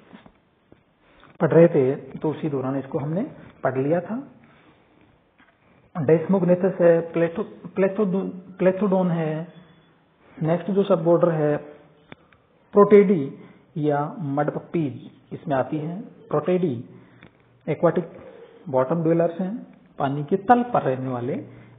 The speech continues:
Amphibians हैं, representing permanent larval forms, हमेशा larva अवस्था में ही बने रहते हैं। यहाँ से भी एक प्रश्न बन, आता है बहुत बार, without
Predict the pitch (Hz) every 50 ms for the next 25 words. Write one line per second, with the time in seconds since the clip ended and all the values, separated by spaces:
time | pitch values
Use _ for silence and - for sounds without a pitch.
0 | - 147 143 147 151 147 - - 190 170 147 135 131 127 - - 143 143 135 120
1 | - - - - - - - 170 185 196 - - 233 202 240 254 247 226 269 247
2 | 247 240 226 - 175 170 156 160 160 165 165 170 165 - 165 151 139 131 127 135
3 | 135 156 151 147 147 - 170 160 135 123 123 127 127 - - _ _ - - _
4 | _ - 180 175 175 175 175 170 175 185 180 180 170 160 147 143 147 165 180 202
5 | 220 214 170 143 135 135 131 - 147 131 127 131 139 127 131 165 220 - - -
6 | - - - - - - - - 147 214 202 175 156 139 131 123 117 - - 113
7 | - - - - - - - - - - - 156 147 139 165 165 - 175 156 143
8 | 143 143 139 143 - - - - - 147 135 131 123 120 - - - 143 - 165
9 | 165 175 190 165 165 175 180 180 185 196 240 - - - - - - - _ _
10 | _ _ _ _ _ _ _ _ _ - - - _ _ _ _ _ _ _ -
11 | - 117 117 180 190 160 190 190 190 202